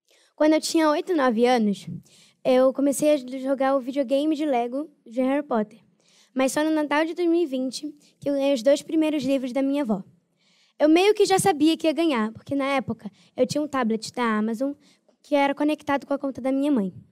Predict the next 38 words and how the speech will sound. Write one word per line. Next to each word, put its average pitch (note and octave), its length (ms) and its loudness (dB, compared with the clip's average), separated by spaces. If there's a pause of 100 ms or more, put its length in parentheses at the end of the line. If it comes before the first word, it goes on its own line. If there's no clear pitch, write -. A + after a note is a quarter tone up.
(360)
E A#3+ 80 -4
como D#4+ 220 2
meus D4 180 2
pais B3+ 240 -2
quase C#4+ 240 -2
sempre B3+ 300 -4
compram A3 400 -4
os, G#3 120 -12 (220)
os, G#3+ 400 -4
os, G#3 360 -6 (140)
as G#3 100 -12
coisas G#3 300 -6
que - 120 -14
minha G#3+ 140 -4
avó G3+ 120 -6
me G#3 140 -6
dá, B3 280 0 (480)
eu C4 120 4
via C4+ 140 0
a - 20 0
notificação. B3+ 600 -6 (3750)
Peguei D4 300 4
o - 20 -2
primeiro D4 480 2
na C4+ 260 0
hora C4 320 0
e C#4+ 60 -8
comecei C#4 560 0
a - 20 2
ler. G#3+ 220 0 (560)
Terminei C#4+ 420 2
uns C4 140 -2
dois D4+ 260 6
dias D4 220 0
depois, A#3 580 -4
e C#4+ 80 -6
o C4+ 40 -4
segundo A#3+ 520 -4